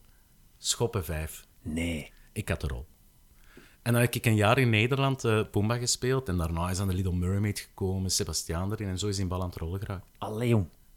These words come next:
Speaker 2: Dat is wel cool.
Speaker 1: Ja, maar goochelen is eigenlijk ook zo altijd de basis geweest om dingen te bereiken bij mij. Dat was,
Speaker 2: Ja?
Speaker 1: dat was een ultieme versiertruc vroeger.
Speaker 2: Oké.
Speaker 1: Heel
Speaker 2: Dat
Speaker 1: veel.
Speaker 2: sna-, dat snap ik wel.
Speaker 1: Ja, dat werkte
Speaker 2: Ja,
Speaker 1: echt
Speaker 2: ja.
Speaker 1: altijd heel goed.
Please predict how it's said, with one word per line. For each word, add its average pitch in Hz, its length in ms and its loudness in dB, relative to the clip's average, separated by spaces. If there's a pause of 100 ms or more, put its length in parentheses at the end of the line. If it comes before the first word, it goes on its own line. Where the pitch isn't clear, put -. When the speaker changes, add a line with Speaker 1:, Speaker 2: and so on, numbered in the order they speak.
(680)
Speaker 2:
Dat 139 140 4
is 147 160 0
wel 95 240 -2
cool. 117 300 2 (320)
Speaker 1:
Ja, 139 120 4
maar 123 140 0
goochelen 170 360 4
is 123 160 4
eigenlijk 156 360 -2
ook 135 100 -10
zo 127 80 -2
altijd 127 300 -4
de 107 60 4
basis 131 500 2
geweest 127 340 2
om 107 160 0
dingen 107 300 0
te 98 100 0
bereiken 87 380 -2
bij 82 100 -4
mij. 80 240 -4
Dat 92 100 -2
was, 101 80 4
Speaker 2:
Ja? 123 120 8
Speaker 1:
dat - 200 -4
was 87 140 -2
een 98 140 0
ultieme 123 460 0
versiertruc 107 600 -2
vroeger. 131 400 0 (160)
Speaker 2:
Oké. 110 380 0 (100)
Speaker 1:
Heel 113 360 6
Speaker 2:
Dat 110 120 6
Speaker 1:
veel. 107 120 4
Speaker 2:
sna-, - 80 -2
dat 120 140 -2
snap 92 240 -6
ik - 100 -18
wel. - 160 -6
Speaker 1:
Ja, - 160 2
dat 120 180 0
werkte 139 340 6
Speaker 2:
Ja, 156 80 4
Speaker 1:
echt 127 240 8
Speaker 2:
ja. - 60 -4
Speaker 1:
altijd 120 360 6
heel 120 200 4
goed. 117 280 0